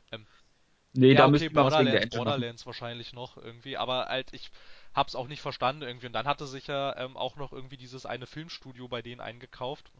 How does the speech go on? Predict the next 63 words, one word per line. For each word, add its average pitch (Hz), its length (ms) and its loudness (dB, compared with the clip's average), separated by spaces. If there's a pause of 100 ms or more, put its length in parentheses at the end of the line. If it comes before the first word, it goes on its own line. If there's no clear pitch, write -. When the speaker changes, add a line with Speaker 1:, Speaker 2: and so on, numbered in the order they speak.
(100)
Speaker 1:
Ach, - 140 -20
wir, 123 160 -10 (760)
wir 135 180 -8
hatten's 170 300 -4
alles 160 340 -4
in 135 160 -12
der, 135 260 -4 (220)
in 151 100 -12
der 131 120 -4
Telltale-Folge. 135 640 -6
Ich 127 80 -14
hab 131 80 -10
natürlich 131 320 -12
alles 131 180 -8
vergessen, 131 440 -12 (260)
<laughs> - 140 -12
weil 175 80 6
Speaker 2:
Ja - 20 8
Speaker 1:
ich 156 60 10
so 180 60 8
Speaker 2:
gut, 202 200 6 (240)
Speaker 1:
weil 160 160 8
ich 185 40 12
Speaker 2:
das - 20 12
Speaker 1:
so, 202 100 6
Speaker 2:
heißt 202 200 8
aber, 202 120 12
Speaker 1:
weil 196 60 12
Speaker 2:
wir 202 60 12
Speaker 1:
ich - 20 8
Speaker 2:
müssen 202 100 6
Speaker 1:
so 202 120 4
Speaker 2:
nicht 220 140 2
so 220 100 4
ausgiebig 196 540 4
behandeln, 170 340 4
das 131 100 -2
ist 131 60 -6
doch 143 100 -2
schön. 110 340 0 (140)
Speaker 1:
Ja, 151 140 2
genau, 165 240 0
weil 156 120 2
ich, 151 60 -8 (180)
weil 151 140 -2
ich 156 60 -12
dann 143 120 -12
halt 147 120 -4
so - 80 -12
innerlich 135 240 -6
dachte, 139 220 -8
okay, 139 200 -10
Telltale 143 360 -8
ist 131 100 -12
jetzt - 160 -12
abgehakt, 127 500 -8
kann, 135 140 -2 (220)
kann 139 200 0
alles 127 260 -6
wieder 127 140 -6
raus. 123 440 -4
Speaker 2:
Gut, 202 100 6
Speaker 1:
<laughs> - 540 0